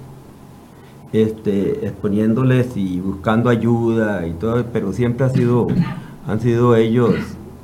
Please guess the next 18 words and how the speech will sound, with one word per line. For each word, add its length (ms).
don 140
Daniel 280
dice 260
que 140
hay 180
una 120
apertura, 580
pero 160
siempre 260
han 80
sido 180
bastante 400
negativos, 580
este, 680
para 180
ayudar 320
al 100
sector. 340